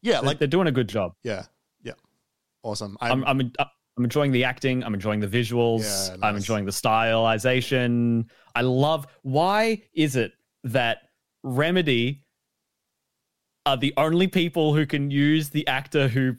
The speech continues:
Speaker 2: plays Max Payne? 'Cause I love that guy's voice, and I wanna hear it in more things that aren't just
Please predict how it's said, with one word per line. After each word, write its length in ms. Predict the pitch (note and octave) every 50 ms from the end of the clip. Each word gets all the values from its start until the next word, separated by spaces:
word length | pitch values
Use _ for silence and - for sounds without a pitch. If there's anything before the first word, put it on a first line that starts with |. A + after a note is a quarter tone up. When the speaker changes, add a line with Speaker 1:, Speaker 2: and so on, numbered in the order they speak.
| - _ _ _
Speaker 2:
plays 400 | - - C#3 B2 B2 B2 A#2 G#2
Max 240 | B2 A#2+ A#2 A#2 -
Payne? 440 | - - - A#2+ A2+ G#2 G2 F#2+ F#2 - _ _ - _ _ _
'Cause 160 | - F3+ E3+ - -
I 140 | E3+ E3 E3
love 480 | D#3+ D#3+ D#3+ E3+ F3+ G3 G#3+ B3 A3+
that 240 | A3 A3+ G3+ F#3+ -
guy's 260 | - F#3+ F3+ F3 D#3 C#3
voice, 600 | B2 A2+ C3+ C3+ D3 F3+ A3 A#3 - - - - _ _ _
and 160 | - E3 D#3+
I 40 | E3
wanna 280 | E3 D#3 D#3+ F#3 G3+ A3
hear 240 | G#3+ F#3+ G#3 G#3 G3+
it 60 | F#3
in 80 | F3 E3+
more 280 | E3 D#3+ E3 F3 F#3
things 380 | F3+ - - F#3 F#3 F3+ E3 D3
that 120 | C#3+ D#3 D#3 D3+
aren't 340 | D3+ D3 C#3+ D3 D3 -
just 340 | - - D3+ C#3+ C#3 - -